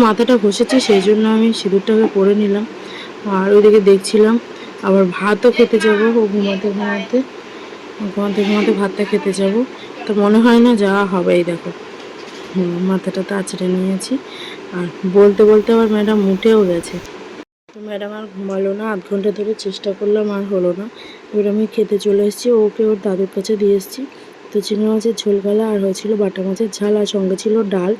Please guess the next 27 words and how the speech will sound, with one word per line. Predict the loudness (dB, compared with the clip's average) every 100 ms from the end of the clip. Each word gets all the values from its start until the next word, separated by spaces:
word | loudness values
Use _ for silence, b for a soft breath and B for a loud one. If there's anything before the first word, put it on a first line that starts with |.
| B B B -10 -2
ডাল | 2 2
আমি | 2
অতটা | 0 -2 0
পছন্দ | -2 0 0 0
করি | 0 0 0
না, | -6 -12 -18 -16 -8
তো | -4
আমি | -4 -4
খাচ্ছিলাম, | -6 -4 -4 -4 -4
খেতে | -4 -4
খেতে | -6 -6
আবার | -6 -6
শুনো | -8 -8 -6
বাবা | -6 -6
বাড়ি | -6 -6
চলে | -6 -6
আসলো, | -8 -8 -10
উঠে | -10 -8
গিয়ে | -8
ওকেও | -8 -8 -8
ভাত | -8 -8
দিয়ে | -8 -8
নিলাম। | -10 -10 -4
আমার | 0 0 0
নাকটা | 0 -2 2 4
না | 4 2
প্রচণ্ড | -6 0 2